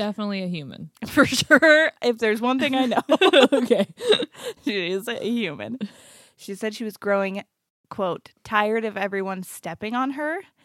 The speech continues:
Speaker 2: And so she enlisted the help of her boyfriend, boyfriend,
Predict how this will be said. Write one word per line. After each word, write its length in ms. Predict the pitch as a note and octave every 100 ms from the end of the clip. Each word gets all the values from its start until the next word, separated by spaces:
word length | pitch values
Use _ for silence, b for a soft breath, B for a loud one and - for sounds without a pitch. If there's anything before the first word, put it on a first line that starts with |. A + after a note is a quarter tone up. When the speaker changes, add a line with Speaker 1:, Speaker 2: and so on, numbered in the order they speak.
| b b -
Speaker 2:
And 120 | G#3+
so 120 | G#3
she 180 | G3+ G#3
enlisted 480 | G3 G3 G#3 - A3+
the 80 | A3
help 220 | A#3 A#3
of 160 | G#3+ -
her 100 | F#3
boyfriend, 680 | F#3 G#3 C4+ - E3 E3 G3+ _ _
boyfriend, 1000 | - F3 A3+ D4 F4+ - G3 D#3+ - B3